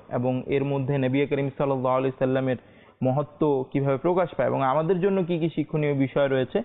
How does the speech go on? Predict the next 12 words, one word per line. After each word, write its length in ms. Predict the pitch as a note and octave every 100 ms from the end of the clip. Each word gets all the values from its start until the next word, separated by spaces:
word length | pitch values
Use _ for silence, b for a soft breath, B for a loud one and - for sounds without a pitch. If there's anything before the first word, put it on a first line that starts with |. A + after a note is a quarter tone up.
| B B B B -
সেই 240 | D3+ C#3+
বিষয়গুলো 500 | B2+ B2+ C#3+ B2+ B2
সম্পর্কে 380 | A#2+ A#2+ A#2 A#2
ইনশাআল্লাহ 580 | B2 - A#2+ A#2 A#2 A2+
তাআলা 320 | A#2 A#2 F#3 - B B B
আমরা 420 | A#2 A#2 A2+ C3+ -
এই 120 | C3
পর্বে 380 | A2+ A2 A2 A2+
জানব। 380 | A#2+ A2+ G#2 - - - - _ _ C#3+
মাদানী 280 | E3+ A#3
চ্যানেলের 300 | A#3+ A3+ A3
দর্শক 300 | E3+ D#3 -